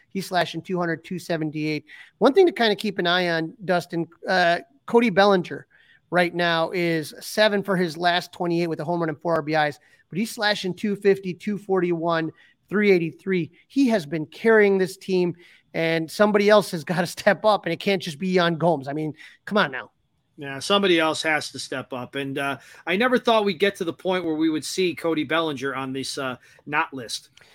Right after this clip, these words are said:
Speaker 1: He's kind of in the me-, in between. He's lukewarm,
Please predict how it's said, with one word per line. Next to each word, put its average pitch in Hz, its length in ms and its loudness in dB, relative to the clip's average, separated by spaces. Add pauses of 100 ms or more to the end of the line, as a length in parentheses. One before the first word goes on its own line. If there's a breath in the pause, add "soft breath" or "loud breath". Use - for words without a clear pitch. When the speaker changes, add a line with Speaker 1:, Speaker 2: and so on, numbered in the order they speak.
(140 soft breath)
Speaker 1:
He's 269 240 0
kind 320 240 2
of 277 60 0
in 285 80 2
the 240 100 6
me-, 220 480 0
in 262 140 4
between. 226 400 2
He's 175 160 0
lukewarm, 185 720 2